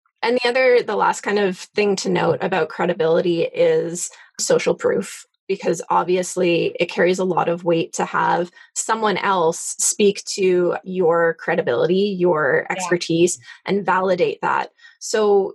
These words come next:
Speaker 1: social proof is essentially third-party validation, right? If you have testimonials from clients, reviews from customers, even things like stats and studies can serve to support and reinforce your credibility.
Speaker 2: Yeah,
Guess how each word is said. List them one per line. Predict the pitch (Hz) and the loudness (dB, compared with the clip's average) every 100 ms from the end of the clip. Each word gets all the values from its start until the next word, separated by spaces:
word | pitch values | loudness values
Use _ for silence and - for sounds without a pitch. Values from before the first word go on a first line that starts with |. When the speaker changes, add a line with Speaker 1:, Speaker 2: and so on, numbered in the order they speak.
| - | -10
Speaker 1:
social | - 240 240 233 | 0 2 2 0
proof | 226 214 | 0 0
is | 202 | 0
essentially | 196 180 165 180 180 | 0 -2 0 0 2
third-party | 185 180 151 151 170 | 0 -2 -4 -2 -2
validation, | 151 - - - - 143 | 0 0 0 0 -2 -2
right? | 165 185 - | 0 0 0
If | 170 - | -2 0
you | 175 | -2
have | 180 156 165 165 | 0 -2 -2 -4
testimonials | 202 202 196 196 196 196 185 | -6 -4 -2 0 2 0 -2
from | - 170 | -2 -4
clients, | - 214 208 190 170 175 - - - 190 | -4 -2 0 0 -2 -6 -14 -18 -6 0
reviews | 202 196 202 202 | 0 2 0 0
from | - 196 | -2 -6
customers, | 185 202 202 - 196 180 175 - 202 | -4 -4 -4 0 0 2 0 0 -2
even | 196 202 202 | 0 2 2
things | 190 196 | 0 0
like | 170 | -2
stats | - - 175 - | -2 -4 -4 -2
and | 170 | -2
studies | 170 - 165 226 339 - - - _ - | -2 -2 0 2 2 0 -14 -20 _ -6
can | 190 185 180 - - | -2 0 0 -2 -8
serve | - - 185 - | -2 0 0 0
to | 190 | -2
support | - 185 - | -2 -2 0
and | 180 | 2
reinforce | 147 175 - - | 2 0 -2 -2
your | - | -2
credibility. | - - 196 - - 214 208 233 | -2 -2 0 -2 -2 -4 -4 -4
Speaker 2:
Yeah, | 202 165 | -2 -2